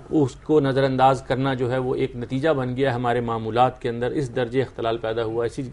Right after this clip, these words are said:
ऐसी हमने गड़बड़ कर दी अपने शेड्यूल के अंदर कि रात हम देर तक जागते हैं और सुबह हमसे उठा नहीं जाता, और जो फजर का बेहतरीन वक्त है वो उसमें हम ज़ाया कर देते हैं।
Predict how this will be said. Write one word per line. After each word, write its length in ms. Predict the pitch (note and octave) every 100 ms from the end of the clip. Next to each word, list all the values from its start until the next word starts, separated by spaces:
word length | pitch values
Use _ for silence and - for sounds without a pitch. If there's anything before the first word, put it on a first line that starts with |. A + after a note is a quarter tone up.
| -
ऐसी 220 | A#2+ D#3
हमने 200 | C3+ B2+
गड़बड़ 280 | A#2+ A#2+ C3
कर 140 | A#2
दी 140 | G#2+ A2+
अपने 260 | G#2+ A2+
शेड्यूल 360 | - A2+ B2+ C3
के 120 | A#2+
अंदर 200 | G#2+ A2+
कि 220 | A#2 B2
रात 340 | A2 A#2 D3+ D3
हम 140 | C#3
देर 180 | A#2+ A#2
तक 120 | A#2
जागते 340 | G#2+ G2 - G#2+
हैं 180 | A2+ - - - -
और 80 |
सुबह 280 | B2 D#3+ E3
हमसे 220 | D3 C3+
उठा 220 | C3 A#2 A2+
नहीं 140 | A2+
जाता, 280 | G#2+ G#2 A2+
और 60 |
जो 80 | A2
फजर 280 | - B2 C#3
का 120 | C3
बेहतरीन 440 | A#2 A#2 - E3 D3+
वक्त 280 | B2+ -
है 60 | B2+
वो 120 | B2
उसमें 320 | E3+ C#3+ A#2+
हम 120 | A#2+ A#2
ज़ाया 240 | G2 G2
कर 180 | G2 G2
देते 260 | F#2 F#2
हैं। 80 | F#2+